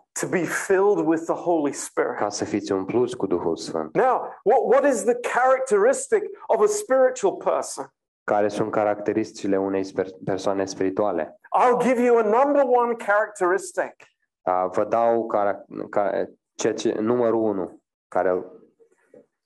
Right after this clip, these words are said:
Speaker 1: They love the word of God.
Speaker 2: ei iubesc cuvântul lui Dumnezeu.
Speaker 1: That, that is the everything.
Speaker 2: Și asta e totul.
Speaker 1: I, I, I wanna be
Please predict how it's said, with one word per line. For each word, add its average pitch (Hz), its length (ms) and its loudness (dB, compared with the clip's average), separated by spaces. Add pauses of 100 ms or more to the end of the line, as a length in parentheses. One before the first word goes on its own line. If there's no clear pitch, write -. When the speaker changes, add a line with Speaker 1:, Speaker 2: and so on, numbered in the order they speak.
(140)
Speaker 1:
They 165 220 4
love 165 720 4 (240)
the 170 100 2
word 160 400 4
of 127 140 0
God. 127 400 0 (600)
Speaker 2:
ei 101 580 0
iubesc 107 560 0
cuvântul 95 400 -2
lui 90 80 0
Dumnezeu. 87 600 -4 (440)
Speaker 1:
That, 233 280 0
that 254 340 2
is 247 520 2 (240)
the 226 240 2 (120)
everything. 254 640 0 (720)
Speaker 2:
Și - 120 -2
asta 113 240 0
e 98 80 0
totul. 110 600 -2 (380)
Speaker 1:
I, - 20 4
I, 233 560 4
I - 40 6
wanna 240 340 4
be 240 500 4